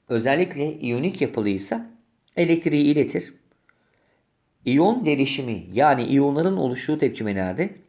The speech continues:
iletkenlik değişimi söz konusudur. Bunun haricinde söyleyeceğimiz P H değişimi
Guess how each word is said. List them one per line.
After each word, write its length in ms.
iletkenlik 640
değişimi 500
söz 320
konusudur. 600
Bunun 220
haricinde 840
söyleyeceğimiz 880
P 160
H 300
değişimi 480